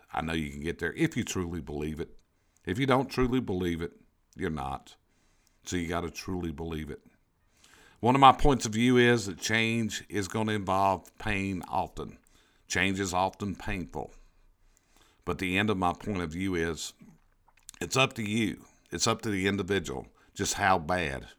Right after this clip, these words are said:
it's going to hurt. So look at that. Let's build a team of rock stars. Let's build them out there. Let's build enthused customers, because you know what?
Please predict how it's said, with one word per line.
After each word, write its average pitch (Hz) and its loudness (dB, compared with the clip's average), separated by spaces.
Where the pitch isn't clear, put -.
it's - -8
going 76 -8
to 73 -8
hurt. - -10
So 123 2
look 151 6
at 143 -2
that. 117 4
Let's 113 -2
build 175 4
a - -6
team 160 2
of 120 4
rock 120 2
stars. 92 2
Let's 110 0
build 139 2
them 131 0
out 113 4
there. 101 -2
Let's 95 -2
build 143 2
enthused 131 0
customers, 107 -2
because 101 -6
you 101 -6
know 98 -4
what? 120 0